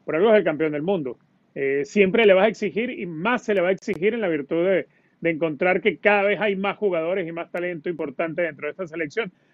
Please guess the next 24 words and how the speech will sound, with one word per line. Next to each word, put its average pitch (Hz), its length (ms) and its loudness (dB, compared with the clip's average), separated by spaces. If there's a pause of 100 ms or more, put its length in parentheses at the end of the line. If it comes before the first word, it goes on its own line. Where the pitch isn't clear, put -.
Pero 220 160 6
además 247 280 2
algo 294 180 4
que 254 80 4
llama 262 160 4
la 269 80 0
atención, 233 400 -4
yo 240 120 -2
creo, 262 440 0
y, 214 80 -8
y, 196 540 -6
y - 40 -10
basándome 220 440 0
también 214 280 0
en, 160 420 -6
en 165 120 -16
la 151 120 -2
realidad 156 340 2
y 226 60 4
lo 175 100 2
que 151 80 -2
bien 175 160 -2
comentaba 190 500 0
Alex, 151 300 -2